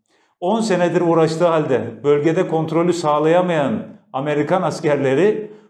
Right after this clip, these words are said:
oradan çıkıp kendini kurtarırken biz Mehmetçiğimizi onların yerine ateşe atamayız. Burada merhum Erbakan hocamızın meşhur ve ibretlik sözünü hatırlamamız gerekir. "Bir damla Mehmetçik kanını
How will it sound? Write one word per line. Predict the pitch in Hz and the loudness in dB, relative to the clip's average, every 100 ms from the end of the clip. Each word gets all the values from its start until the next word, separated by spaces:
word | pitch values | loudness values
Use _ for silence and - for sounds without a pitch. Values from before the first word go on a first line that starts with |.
| _ | _
oradan | 185 208 175 165 | 0 0 2 0
çıkıp | 160 156 156 156 | -2 -4 -4 -2
kendini | 151 156 160 156 | -2 -2 -4 -2
kurtarırken | 151 151 139 135 151 202 214 - - _ | -2 0 0 0 0 -2 -4 -8 -16 _
biz | 127 170 214 160 | -6 -2 0 0
Mehmetçiğimizi | 156 160 156 151 156 147 143 135 190 202 | -2 0 0 -2 -2 -2 -2 0 0 2
onların | 156 151 151 180 | 0 0 0 0
yerine | 156 143 165 | 0 0 0
ateşe | 143 139 147 | 0 0 0
atamayız. | 147 135 170 151 110 - _ _ _ _ _ _ - | 0 0 -2 -4 -6 -14 _ _ _ _ _ _ -8
Burada | 147 190 175 | 0 2 4
merhum | 170 160 156 180 | 2 0 0 2
Erbakan | 180 175 165 156 | 2 0 0 -2
hocamızın | 156 147 147 135 180 196 - - - | 0 0 -2 -2 -2 -4 -8 -20 -12
meşhur | 131 143 139 - 190 185 156 | -4 -4 -2 -2 0 2 2
ve | 151 | 2
ibretlik | 143 143 143 180 | 2 0 0 -4
sözünü | - 151 143 | -2 -2 0
hatırlamamız | 156 139 147 139 143 156 156 | 0 0 2 2 0 -2 0
gerekir. | 147 123 - - - _ _ _ _ | 0 0 -4 -12 -20 _ _ _ _
"Bir | 123 190 208 156 | -4 0 0 2
damla | 156 160 156 | 0 0 0
Mehmetçik | 151 151 151 147 175 156 | 0 0 -2 -2 -4 0
kanını | 147 143 170 202 | 0 0 0 -2